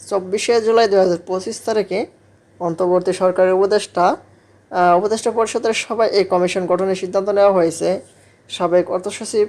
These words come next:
জাকির আহমেদ খানকে এই কমিশনের প্রদান করা হয়েছে এবং কমিশনকে আগামী ছয় মাসের মধ্যে প্রতিবেদন জমা দিতে বলা হয়েছে। বর্তমানে সরকারি কর্মকর্তা কর্মচারীরা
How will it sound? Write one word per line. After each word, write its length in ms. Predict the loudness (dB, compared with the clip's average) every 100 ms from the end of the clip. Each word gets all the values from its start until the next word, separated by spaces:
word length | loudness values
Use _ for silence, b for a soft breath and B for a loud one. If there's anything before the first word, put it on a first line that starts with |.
| -2
জাকির 400 | -2 -4 -2 0
আহমেদ 300 | 2 2 0 -2
খানকে 280 | -4 -2 -2
এই 100 | 0
কমিশনের 460 | -2 -2 -4 -6
প্রদান 300 | -4 -4 -4
করা 180 | -2 0
হয়েছে 300 | 0 0 -2
এবং 260 | 0 -2 -2 b b b _
কমিশনকে 460 | -4 -2 -2 2 4
আগামী 380 | 6 4 2
ছয় 200 | 2 2
মাসের 260 | 2 0 0
মধ্যে 420 | -2 0 -2 -2 -4
প্রতিবেদন 480 | -4 0 -2 -2 -2
জমা 220 | -2 0
দিতে 200 | -2 -2
বলা 200 | -2 0
হয়েছে। 380 | 0 -2 -2 -6 -8 b b b -4
বর্তমানে 420 | -2 0 6 6
সরকারি 420 | 6 2 4 2 2
কর্মকর্তা 440 | 0 0 -2 0
কর্মচারীরা 640 | -2 -2 0 2 2 0